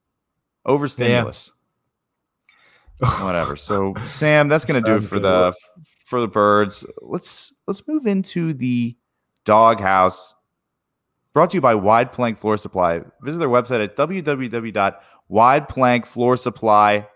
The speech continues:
Speaker 2: dot com. Get a recommendation for a contractor. Get a quote. I mean, you guys gotta see these planks. They're fantastic. Wide Plank Floor Supply. If it's wide, they've got it. Sam, who you got in the doghouse this, house this week?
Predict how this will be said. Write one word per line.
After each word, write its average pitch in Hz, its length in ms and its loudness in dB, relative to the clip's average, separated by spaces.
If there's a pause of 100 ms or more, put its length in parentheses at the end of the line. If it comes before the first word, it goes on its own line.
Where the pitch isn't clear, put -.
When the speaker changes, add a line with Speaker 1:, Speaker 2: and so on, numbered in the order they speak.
Speaker 2:
dot 156 260 2
com. 117 400 -2 (360)
Get 123 120 -2
a 147 40 0
recommendation 123 600 -4
for 98 120 -6
a 92 40 -6
contractor. 87 800 -6 (440)
Get 113 120 4
a 113 60 0
quote. 92 340 -2 (600)
I 120 40 -8
mean, 120 140 -2
you 113 60 -2
guys 104 120 -2
gotta 80 180 -6
see - 120 -12
these 82 160 -12
planks. 76 320 -8
They're 87 140 -6
fantastic. 71 640 -10
Wide 98 260 0
Plank 92 220 -8
Floor 123 220 -2
Supply. 107 420 2
If 101 120 0
it's 85 140 -14
wide, 120 560 2 (220)
they've 120 280 0
got 117 280 2
it. - 120 -8
Sam, 127 460 -2 (1300)
who 165 80 -2
you 180 80 -2
got 180 100 0
in 170 60 -2
the 143 40 -6
doghouse 127 380 0
this, - 160 -20 (280)
house 98 180 -10
this - 160 -20
week? 82 120 -10